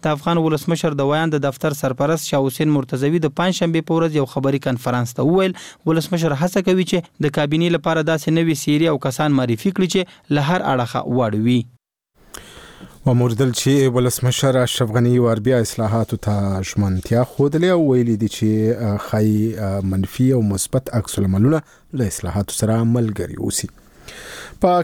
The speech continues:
Speaker 2: کابل کې د امریکایي پوهنتون هغه دوه استادان چې د طالبانو لخوا برمته شوي، د مرستې غوښتنه کوي.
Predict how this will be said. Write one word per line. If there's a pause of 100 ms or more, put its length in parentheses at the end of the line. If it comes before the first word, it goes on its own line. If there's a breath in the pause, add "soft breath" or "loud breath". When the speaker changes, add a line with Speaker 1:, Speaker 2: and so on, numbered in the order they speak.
Speaker 2:
کابل
کې
د
امریکایي
پوهنتون
هغه
دوه
استادان
چې
د
طالبانو
لخوا
برمته
شوي،
د
مرستې
غوښتنه
کوي.